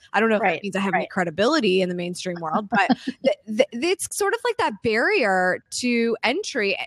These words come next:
Speaker 1: that a lot of people in digital media end up having because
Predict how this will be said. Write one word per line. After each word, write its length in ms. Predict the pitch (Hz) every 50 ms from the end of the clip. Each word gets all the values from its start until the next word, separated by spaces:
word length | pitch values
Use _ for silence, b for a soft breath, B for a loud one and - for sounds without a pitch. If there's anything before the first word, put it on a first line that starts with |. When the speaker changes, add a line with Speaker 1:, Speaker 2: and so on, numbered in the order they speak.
| - 175
Speaker 1:
that 300 | 214 208 202 202 202 - -
a 80 | 208
lot 380 | 190 180 185 190 196 202 220 240
of 120 | 254 -
people 260 | - 240 202 - 220
in 100 | 208 196
digital 300 | 170 202 180 - 185 196
media 280 | 190 185 180 180 180 - -
end 160 | 180 175 175
up 80 | 170 -
having 320 | 170 151 170 170 180 175
because 640 | 165 170 170 - - 185 185 185 180 180 180 170 -